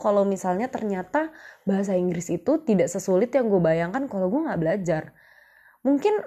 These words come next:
akan bisa dipakai kalau gue dikirim gitu ya ke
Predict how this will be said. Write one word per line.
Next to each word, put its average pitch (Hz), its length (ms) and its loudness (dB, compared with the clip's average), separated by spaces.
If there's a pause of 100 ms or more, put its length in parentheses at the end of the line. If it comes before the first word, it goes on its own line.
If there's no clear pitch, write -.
akan 240 400 2
bisa 220 160 2
dipakai - 480 -2
kalau 190 320 4
gue 254 160 6
dikirim 214 640 0
gitu 202 240 -2
ya 208 160 -2
ke - 160 -4